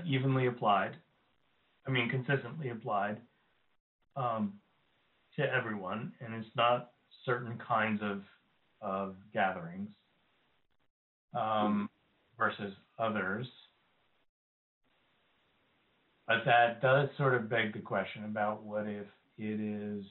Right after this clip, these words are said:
you know, uh, you're the, the gathering that you've participated in is, um, a reopen demonstration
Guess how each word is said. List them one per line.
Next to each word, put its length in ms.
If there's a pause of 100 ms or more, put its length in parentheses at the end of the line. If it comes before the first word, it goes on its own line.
(1300)
you 60
know, 340 (1200)
uh, 120
you're 420
the, 380
the 80
gathering 600
that 180
you've 440 (540)
participated 800
in 560
is, 480 (680)
um, 540 (100)
a 60
reopen 680
demonstration 960